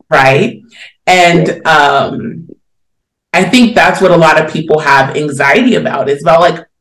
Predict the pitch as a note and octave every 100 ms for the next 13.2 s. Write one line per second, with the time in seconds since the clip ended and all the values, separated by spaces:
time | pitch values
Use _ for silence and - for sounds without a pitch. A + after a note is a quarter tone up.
0 | _ _ - G#3+ C4+ D4+ G#3+ - A3 F#3+
1 | F3 - D3 E3+ F3 E3+ D#3 C#3 - -
2 | F3+ D3+ C3+ D3 C#3+ C3 C3 C3 - -
3 | - _ _ _ _ _ _ _ _ _
4 | _ _ _ _ _ - F3 F3+ F#3 F#3
5 | F#3+ F#3+ F3+ F3 E3 D#3+ E3+ D#3+ D#3+ G3+
6 | G3 G3+ F3+ F3 F3 D#3 D3 - E3+ D#3
7 | D3+ D3 D3+ C#3+ D3 C#3 C#3 - _ -
8 | - - C#3 C3+ C3+ C3+ B2+ F3 G#3 G3+
9 | F3+ E3 D#3 D#3+ D#3+ E3 E3 - F3 E3
10 | E3 D3+ D#3 - D3+ D#3 D#3 D#3+ E3+ D3
11 | C#3+ D#3 D#3 D#3+ D3 - C#3+ C3 - _
12 | _ _ _ _ _ F3 F3 F3+ - F3
13 | F#3+